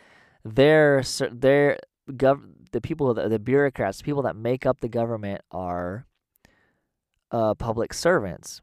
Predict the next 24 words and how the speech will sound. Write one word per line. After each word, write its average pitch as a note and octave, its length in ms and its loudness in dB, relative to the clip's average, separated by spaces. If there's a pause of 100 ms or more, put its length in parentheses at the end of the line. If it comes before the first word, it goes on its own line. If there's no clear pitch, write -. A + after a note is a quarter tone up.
but G#2+ 320 0 (1000)
that's B2 240 -2
just C3+ 180 -4
simply A2 260 -8
not F#2+ 180 -6
the - 80 -12
case. F#2+ 460 -8
By A2 200 0
definition, C#3 920 0 (460)
government C#3 560 2
is A#2+ 140 -6
immoral A2 720 4 (560)
because A2+ 580 0 (1080)
it B2+ 200 2 (140)
can A#2+ 180 -4 (160)
only D#3 480 2
exist A#2 800 2
by G#2+ 240 2
way A#2 420 2
of G#2 220 -2
violent A#2 540 -2 (120)
coercion. B2 760 0 (1500)
Tax C3+ 340 2
dollars E3 540 2